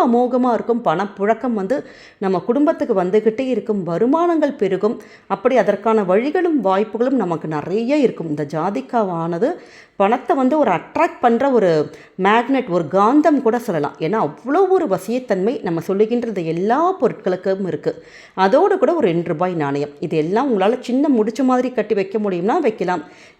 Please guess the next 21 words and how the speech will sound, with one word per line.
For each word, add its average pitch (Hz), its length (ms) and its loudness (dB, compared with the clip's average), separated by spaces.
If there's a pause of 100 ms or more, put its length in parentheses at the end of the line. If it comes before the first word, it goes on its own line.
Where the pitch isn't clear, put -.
இல்லாட்டி 247 280 4 (100)
இதை 226 180 2
அப்படியே 392 440 4
நீங்க 220 200 2 (140)
என்ன 262 240 0 (180)
அரிசி 185 240 -4 (100)
பானை 196 240 0
உங்ககிட்ட 185 400 -2 (160)
எவர் 196 220 -4
சில்வர்ல 190 400 -2
இருக்கு, 151 220 -4
இல்ல 175 160 -2
பித்தளையில 247 420 -2
இருக்கு, 180 220 -4 (360)
இல்ல 262 160 4
ஒரு 277 140 2
அண்டால 269 380 2
வச்சிருக்கீங்க, 185 420 -4 (100)
சம்படத்துல 208 480 -2
வச்சிருக்கீங்க, 170 420 -6
அப்படி 165 180 -10